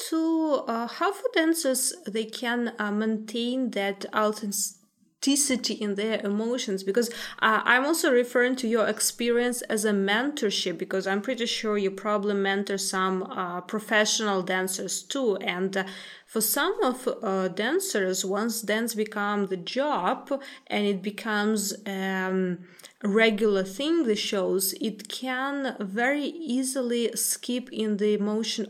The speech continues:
of being a routine and more like a mechanical thing, like, "Oh, I have to do it, I'm doing, like, I'm performing, I'm doing these things," uh,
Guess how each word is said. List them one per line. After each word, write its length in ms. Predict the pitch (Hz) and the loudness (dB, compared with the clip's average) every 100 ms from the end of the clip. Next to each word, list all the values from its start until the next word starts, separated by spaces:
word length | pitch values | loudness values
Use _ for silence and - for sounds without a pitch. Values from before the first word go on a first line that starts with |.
| - | -6
of 380 | 190 202 196 185 | -4 -4 -4 -2
being 200 | 220 214 | 2 4
a 80 | |
routine 720 | 202 196 196 254 240 190 214 214 - - - | 6 4 2 -2 0 -2 -4 -10 -18 -18 -6
and 320 | 196 190 196 | 0 2 2
more 200 | 214 214 | 2 2
like 240 | 196 190 208 | 2 2 0
a 40 | |
mechanical 840 | 190 190 190 247 233 214 - - | 0 -2 0 2 4 2 -2 -6
thing, 240 | 220 208 180 | -4 -4 -2
like, 220 | 196 190 | -4 0
"Oh, 140 | 262 247 | 4 6
I 120 | 208 | 4
have 320 | 185 226 226 | 4 0 0
to 100 | 233 | -2
do 320 | 190 220 233 | 2 2 4
it, 140 | 220 220 | 4 2
I'm 260 | 208 190 190 | 0 2 2
doing, 260 | 202 202 | 2 2
like, 220 | 196 185 190 | 2 0 2
I'm 160 | 190 | 2
performing, 640 | 190 190 208 214 208 196 190 | 0 -4 -2 0 2 2 0
I'm 260 | 190 185 | 0 0
doing 280 | 185 196 196 | 0 2 2
these 400 | 190 190 190 - - - - | 2 0 0 -4 -6 -18 -12
things," 480 | - 240 226 208 208 | 2 4 6 4 4
uh, 160 | 208 | 2